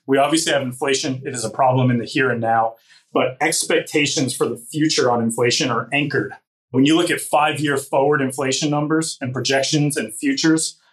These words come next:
you're at two percent. There's an anchored expectation of future inflation, so you don't have this runaway inflation. You go back to the Volcker days when they had to really jack up rates and create a nasty recession.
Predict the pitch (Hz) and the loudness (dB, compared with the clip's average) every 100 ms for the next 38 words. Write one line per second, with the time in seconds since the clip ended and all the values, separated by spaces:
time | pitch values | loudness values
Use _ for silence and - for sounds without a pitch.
0 | _ - 170 185 - 175 170 - 107 - | _ -2 0 2 0 -2 -2 -2 -4 -6
1 | _ - 135 131 139 143 - 175 175 165 | _ -2 2 2 0 -6 -2 -2 0 2
2 | 143 131 117 - _ 151 135 - 127 - | 2 2 -2 -10 _ -4 -2 -4 -6 -2
3 | 156 143 - 113 104 - 117 - 127 - | 0 0 0 -2 -2 -4 -2 0 0 0
4 | 110 104 117 110 113 104 - _ _ - | -2 -2 0 0 -2 -8 -16 _ _ -2
5 | 147 139 139 - 143 131 120 117 131 117 | 0 0 0 0 0 0 -4 -4 -4 -2
6 | 110 113 107 110 110 - 104 - - - | -4 -4 -6 -4 -2 -2 -6 -12 -20 -20
7 | - - 175 208 165 147 143 151 123 120 | -8 -2 2 4 2 0 -2 -4 -4 -2
8 | 131 135 151 147 147 123 123 123 127 120 | -2 0 0 0 0 -2 -4 -2 -4 -4
9 | 113 104 101 123 131 139 135 127 - 113 | -6 -8 -4 0 2 2 2 2 0 0
10 | 131 127 120 123 120 117 - 127 117 107 | -2 0 -2 -2 -4 -6 -6 -6 -6 -8
11 | 113 117 - 113 110 - 113 123 127 127 | -2 0 0 -8 -8 -4 -2 -2 -6 -8